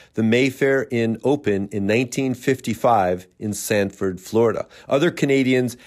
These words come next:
had previously won on the P G A Tour, but always at events held in Canada. Balding won four Canadian P G A championships and played in the inaugural season of the Champions Tour in nineteen eighty. At seventy-six years old,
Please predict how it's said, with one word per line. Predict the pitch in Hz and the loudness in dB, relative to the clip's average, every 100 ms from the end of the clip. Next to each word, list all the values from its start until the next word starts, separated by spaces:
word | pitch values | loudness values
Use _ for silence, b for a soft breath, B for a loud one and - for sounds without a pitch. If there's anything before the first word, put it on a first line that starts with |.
| B | B
had | - 104 | -4 -4
previously | - 226 185 147 135 | 0 0 2 0 2
won | 113 117 196 | 2 2 4
on | 147 | 2
the | 110 | 0
P | - 110 | 0 -2
G | 92 104 | 0 0
A | 98 | -2
Tour, | - 95 92 95 B B | -2 0 0 -4 B B
but | 117 113 | -2 0
always | 127 147 160 160 - | 2 2 2 0 -2
at | 123 | -2
events | 113 98 104 101 - - - | 0 0 0 0 -4 -14 -6
held | 104 95 95 | 0 2 0
in | 110 110 | -2 -2
Canada. | 147 139 101 - _ B B B | 0 0 0 -6 _ B B B
Balding | 120 123 123 113 | 0 2 2 2
won | 104 101 | 2 0
four | - - 131 147 | -4 0 2 4
Canadian | 147 - 120 120 120 117 113 | 2 -2 -2 0 0 -2 -4
P | - 127 127 | -4 -2 0
G | 110 123 | 0 2
A | 110 104 | 2 0
championships | - 139 147 117 95 92 90 - B B B B | 0 -2 0 -2 -2 -2 -4 -8 B B B B
and | 110 | -2
played | 104 120 123 123 | 0 2 4 2
in | 123 107 | 0 0
the | 104 | 2
inaugural | 104 139 165 117 | 2 2 2 0
season | 98 110 98 107 107 | 0 -2 -2 -2 -2
of | 110 | -4
the | 117 | -4
Champions | - 151 151 117 98 90 | -2 0 0 0 -2 -4
Tour | - 87 90 | -2 0 0
in | 101 95 | -2 -2
nineteen | 95 95 - 101 92 | 0 -2 -4 -4 -4
eighty. | 107 117 117 - - B B | -2 0 -2 -8 -18 B B
At | - - | -4 0
seventy-six | 139 127 131 117 - 170 - | 2 4 2 0 -2 -2 0
years | 120 104 | 0 2
old, | 101 98 98 92 | 2 2 0 -2